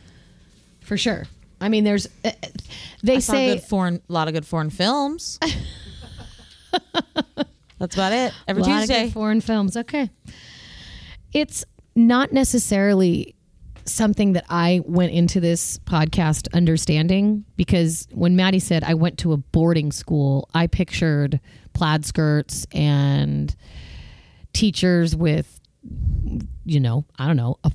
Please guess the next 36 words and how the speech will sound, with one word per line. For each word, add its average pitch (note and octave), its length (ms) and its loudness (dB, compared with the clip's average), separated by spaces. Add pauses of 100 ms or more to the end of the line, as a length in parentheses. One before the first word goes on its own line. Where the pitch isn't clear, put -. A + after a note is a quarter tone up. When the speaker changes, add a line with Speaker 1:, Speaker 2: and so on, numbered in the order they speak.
Speaker 1:
fucking F3 360 0
teaching F3+ 420 0
degree C3 440 -2 (600)
and E3+ 560 2 (320)
statistics A3 580 0
that F3+ 140 -2
could F#3 160 -2
show D4+ 420 2
me E3 300 4
that D#3+ 220 -2
these D#3+ 180 -2
places D#3+ 600 -2
made F3 580 4
a E3 80 0
difference. C3+ 800 -2
And D#3+ 320 4
I D#3 140 2
didn't F#3 480 2
find D#3 340 2
any D#3 240 2
of B2+ 120 -2
that. B2 260 -4
All D#3 200 4
I F3+ 60 2
found E3 240 0
was D3+ 120 2
trauma. B2+ 380 -4 (380)
All F3 180 4
I F#3+ 100 2
found E3+ 220 0
was D3 120 0
trauma G3 320 2
on D#3+ 160 0
top D#3 240 0
of D3 80 -2
trauma. C3 420 -2